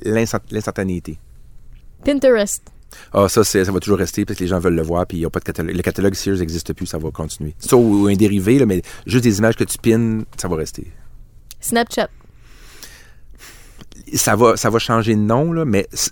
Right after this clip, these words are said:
Speaker 1: ça va rester les ados, ben les ados, les gens vont vouloir rest-, se faire des vidéos drôles qui disparaissent rapidement pour pas laisser de mauvaises
Speaker 2: Fait que ça se
Speaker 1: impressions
Speaker 2: peut que
Speaker 1: sur
Speaker 2: ce
Speaker 1: le
Speaker 2: soit
Speaker 1: web.
Speaker 2: pas la même compagnie, le même
Speaker 1: Mais
Speaker 2: nom,
Speaker 1: le principe
Speaker 2: mais le principe
Speaker 1: de vidéo et d'image
Speaker 2: va rester.
Speaker 1: en réseau fermé,
Speaker 2: Parce que c'est
Speaker 1: entre guillemets.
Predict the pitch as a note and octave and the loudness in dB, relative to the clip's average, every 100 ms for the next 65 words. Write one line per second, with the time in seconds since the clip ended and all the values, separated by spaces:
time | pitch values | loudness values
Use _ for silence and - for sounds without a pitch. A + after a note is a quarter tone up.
0 | - - G#2+ G#2 A2 A2 A2 - B2+ B2+ | -4 -2 2 4 4 2 0 0 2 2
1 | C3 G2 G2 G2+ F#2 G2 F#2 G#2+ A#2+ - | 0 0 2 2 2 -2 2 2 2 -4
2 | - - E2+ D#2 D#2 C#2 C#2+ - F#2+ F#2+ | -16 -6 -4 -4 -6 -8 -12 -2 2 2
3 | F2 F2 - - - G#2 A2 G2 G2+ G#2 | 0 -4 -8 -18 -6 2 2 4 4 4
4 | G2+ - - G2 F#2 - - G2+ G#2 F#2 | 2 -2 -10 -10 -8 -4 0 2 0 0
5 | G2 F#2+ F2+ F2+ G#2 G#2+ F#2 F2 F2 - | 2 2 2 2 2 2 -6 -8 -6 -2
6 | F2+ F2 F#2+ G2 F2+ F2+ F2 E2+ G#2+ F#2 | 0 2 2 0 -2 -4 -2 -2 0 -2
7 | - G2+ F#2 G2+ F2+ F2 E2+ F2+ F2+ F2 | -2 -2 0 -2 0 0 0 -2 -2 -2
8 | C3+ A#3 A3+ C#4+ - B3+ A3 - A#3 A3 | 0 0 0 0 0 2 2 2 0 0
9 | F3+ F#3+ G#3 G#3 F#3+ F#3 F3 G#3 G#3 G3 | 0 0 0 0 0 0 0 0 0 0
10 | F3+ F#3 G#3 G#3+ G3+ G#3+ - A#2 D3 G3 | 0 0 4 4 6 4 2 2 2 4
11 | - G3 A3+ G#3 F#3 A3+ G3+ G3+ A#2 G#2 | 4 4 0 2 4 4 4 4 4 2
12 | F2+ G2 F#2+ F#2+ G2+ G2+ G2 F#3+ G3 F3+ | -2 0 2 2 2 0 -4 -2 2 2
13 | E3+ - - - F#2+ F#2 F#2 G#2 G2 A2 | 0 -4 -8 -2 0 2 2 2 0 -2
14 | F2 C#3+ - G#3+ - | 2 2 4 2 4